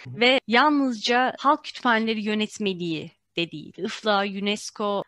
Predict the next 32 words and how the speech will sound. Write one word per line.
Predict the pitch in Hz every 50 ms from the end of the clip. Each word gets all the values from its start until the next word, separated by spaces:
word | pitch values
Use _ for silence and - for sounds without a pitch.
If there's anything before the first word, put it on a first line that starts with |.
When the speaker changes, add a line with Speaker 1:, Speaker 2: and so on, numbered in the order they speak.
| _ _
Speaker 2:
halk | - - 247 262 -
kütüphanesi | - - - - 233 220 208 208 - 196 185
bildirgesi | 202 196 175 196 180 175 185 190 - - - 185
de | 170 156
halk | 233 226 226 -
kütüphaneciliğinin | - - - _ 208 185 175 170 170 165 - - 156 160 160 165 170 202 277 349 392 _
halkla | - - 294 311 302 - 269
ilişkileri | 233 214 - - - - 202 220 202 226 226 202 247 269 254 - -
açısından, | 196 - - - - - - 156 170 165 156 151 143 - 180 170 _ _ _ -
e, | 185 180 170 180
geliştirilebilecek | 165 190 208 202 208 - - - 202 196 190 180 180 175 156 147 - 165 - _ -
yenilikçi | 202 202 208 214 202 214 - - - 262 226
ve | 247
etkili | 214 - 196 - - - - 196 208 226 226 190 -
uygulamalar | - 196 190 185 180 185 185 190 202 208 208 202
için | 175 - - - 202 208
de | 285 285
bir | 262 214
yasal | 226 226 220 - - 247 233 202
zemin | 185 196 220 262
oluşturuyor. | 277 240 208 190 - - - - 185 175 160 226 226
Bunlar | 262 294 349 480 480
hakkında | 403 302 - - 240 214 202 196
ne | 185 180
düşünüyorsunuz? | 175 - - - - 180 180 170 160 - - - 170 160 143 135 - - _ -
Speaker 1:
E, | 185 170 156
şimdi | - - 208 196 165
şöyle | - 202 190 208 208 170
bir | 160 143
durum | 143 135 139 135
söz | - - 143 143
konusu. | - - 147 147 143 - 254 269